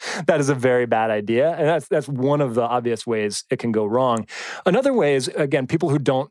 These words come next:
care, right? Like, so if you are trying to run, orchestrate a propaganda campaign on social media or a harassment campaign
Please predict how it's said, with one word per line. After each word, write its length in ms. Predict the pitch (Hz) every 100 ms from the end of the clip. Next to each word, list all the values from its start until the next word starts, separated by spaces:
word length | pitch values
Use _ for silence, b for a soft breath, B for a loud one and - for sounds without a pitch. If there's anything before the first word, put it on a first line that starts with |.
| _
care, 380 | - - 233 110
right? 340 | 104 123 151 156
Like, 180 | 143
so 280 | - 151 147 B B B _
if 220 | 180 -
you 380 | 143 151 202 208
are 200 | 175 156
trying 420 | 156 - 147 147 139
to 600 | - 135 135 135 180 - -
run, 480 | 135 139 147 151 156
orchestrate 440 | 151 156 160 151
a 40 | 131
propaganda 680 | - 147 139 120 123 139
campaign 580 | 123 117 110 - 123 117
on 120 | 113
social 300 | 110 120 -
media 360 | 123 147 139 113
or 240 | 113 127
a 80 | 123
harassment 640 | - 123 120 131 - 117 -
campaign 640 | 123 113 - 113 110 104